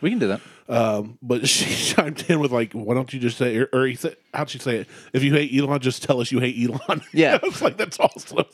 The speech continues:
Speaker 1: Yeah, I mean,
Speaker 2: Perfect reply.
Speaker 1: I do. I don't hate Elon. I could care less one way or
Speaker 2: I,
Speaker 1: another
Speaker 2: I
Speaker 1: what
Speaker 2: don't
Speaker 1: he
Speaker 2: use
Speaker 1: does.
Speaker 2: Twitter. I don't, yeah, I don't drive a Tesla,
Speaker 1: I mean,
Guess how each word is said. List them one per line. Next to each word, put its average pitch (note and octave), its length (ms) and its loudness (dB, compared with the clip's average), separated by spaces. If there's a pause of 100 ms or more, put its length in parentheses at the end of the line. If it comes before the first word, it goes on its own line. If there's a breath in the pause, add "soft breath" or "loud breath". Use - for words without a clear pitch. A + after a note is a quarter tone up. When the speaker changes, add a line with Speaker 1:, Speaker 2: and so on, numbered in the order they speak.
Speaker 1:
Yeah, D3 240 4
I B2+ 60 4
mean, B2+ 220 0
Speaker 2:
Perfect F#3 340 4
reply. C#3 560 2
Speaker 1:
I D3 80 2
do. D#3 220 2
I D3 100 4
don't E3 160 0
hate B2 300 0 (120)
Elon. D3 240 0
I B2+ 60 4
could A#2 160 -6
care B2 180 0
less A2 220 0
one A2 160 0
way G#2+ 140 2
or G#2 100 2
Speaker 2:
I, C3 120 0
Speaker 1:
another A2+ 160 -2
Speaker 2:
I A2 120 -4
Speaker 1:
what - 60 4
Speaker 2:
don't D#3 140 2
Speaker 1:
he B2 80 -2
Speaker 2:
use C3 120 4
Speaker 1:
does. C3+ 80 0
Speaker 2:
Twitter. C3+ 340 2
I B2 80 0
don't, B2 200 -2 (280)
yeah, G2+ 320 0
I G#2 140 -4
don't G#2+ 300 -4
drive A2 160 -2
a G2 40 -4
Tesla, G#2 520 -2
Speaker 1:
I G#2 60 -2
mean, G#2 40 -10